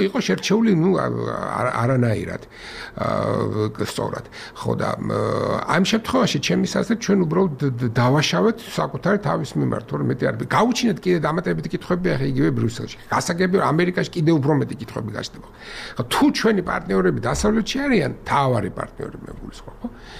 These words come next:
მაშინ ეს კითხვები ჩვენ არ უნდა გავუჩვენოთ. თუ ეხა, ა,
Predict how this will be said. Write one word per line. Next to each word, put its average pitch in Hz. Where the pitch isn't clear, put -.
მაშინ 180
ეს 185
კითხვები 226
ჩვენ 190
არ 127
უნდა 131
გავუჩვენოთ. 117
თუ -
ეხა, 208
ა, 139